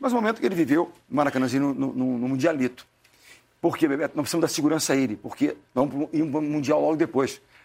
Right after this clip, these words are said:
"Não, não vamos ganhar um Mundial comigo. Eu posso ajudar, mas é com ele que nós vamos ganhar." Naquela era, assim, cara, era um time. Pra mim era time. E, assim, um pouco de treinador. Eu gostava disso, de, de estratégia, de pensar em alguma coisa, e me via melhor nisso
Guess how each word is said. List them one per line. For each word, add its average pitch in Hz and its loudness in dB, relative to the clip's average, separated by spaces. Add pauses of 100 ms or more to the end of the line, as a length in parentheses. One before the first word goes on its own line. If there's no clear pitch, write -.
"Não, 170 2
não 214 2
vamos 262 2
ganhar 175 2
um 160 -2
Mundial 143 0
comigo. 131 -2 (420)
Eu - -20
posso 120 -2
ajudar, 214 0 (340)
mas 117 -4
é 123 2
com 147 -6
ele 175 2
que 196 -6
nós 151 -2
vamos 127 -4
ganhar." 104 -10 (460)
Naquela 180 2
era, 220 0
assim, 170 -6
cara, 156 -6
era 165 -6
um 185 -10
time. 160 -6
Pra 123 -4
mim 196 -6
era 254 -4
time. - -4 (840)
E, 156 0
assim, 160 -2
um 175 -4
pouco 202 0
de 160 -10
treinador. 135 -4
Eu 147 2
gostava 139 -2
disso, 95 -16 (320)
de, 107 -8 (240)
de - -2
estratégia, 120 2
de 104 -10
pensar 117 -2
em 120 -4
alguma 110 -6
coisa, 156 -4 (280)
e 226 -6
me 247 2
via 226 -2 (720)
melhor 156 2
nisso 147 -4